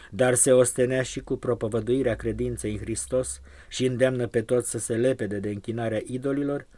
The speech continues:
împăratul hotărâ să-l cerceteze el însuși și, de nu se va întoarce, cu înfricoșătoare moarte să-l piardă.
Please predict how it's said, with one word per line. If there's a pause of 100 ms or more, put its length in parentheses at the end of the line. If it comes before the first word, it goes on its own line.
(440)
împăratul
hotărâ
să-l
cerceteze
el
însuși (220)
și,
de
nu
se
va
întoarce, (220)
cu
înfricoșătoare
moarte
să-l
piardă.